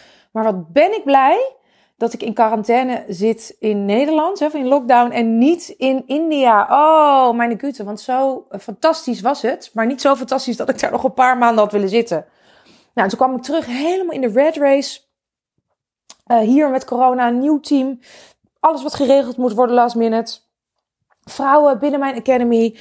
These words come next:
die ik moest helpen, want dat betekende natuurlijk ook heel veel voor hun business. En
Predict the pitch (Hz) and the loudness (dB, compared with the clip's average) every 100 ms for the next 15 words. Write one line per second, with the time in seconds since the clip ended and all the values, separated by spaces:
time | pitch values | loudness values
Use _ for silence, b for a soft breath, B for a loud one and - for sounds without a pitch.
0 | B B B - 240 247 247 240 240 233 | B B B -4 0 0 4 4 4 0
1 | 220 220 - 262 254 226 220 233 - 240 | -4 -6 0 0 2 -2 -2 -4 -6 0
2 | 240 240 220 202 214 277 302 277 262 226 | 0 2 0 0 -2 -2 -2 -6 -4 -4
3 | 226 226 B B B B B _ 233 233 | -4 -8 B B B B B _ 2 2
4 | 220 214 | 0 -2